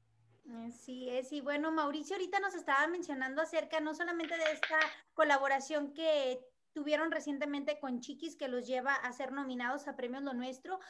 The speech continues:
pero también traen un tema muy bueno que, como mencionaba, es un tema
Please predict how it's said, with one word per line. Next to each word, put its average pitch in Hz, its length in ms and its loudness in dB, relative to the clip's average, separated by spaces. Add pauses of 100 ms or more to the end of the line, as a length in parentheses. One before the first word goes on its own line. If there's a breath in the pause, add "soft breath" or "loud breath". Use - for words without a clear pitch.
(160 loud breath)
pero 349 220 0
también 349 300 2
traen 466 160 0 (160)
un 427 80 -8
tema 415 360 2
muy 349 380 4
bueno 330 580 0
que, 240 320 -2
como 262 200 -4
mencionaba, 269 600 0
es 311 140 -2
un 330 180 0
tema 294 280 2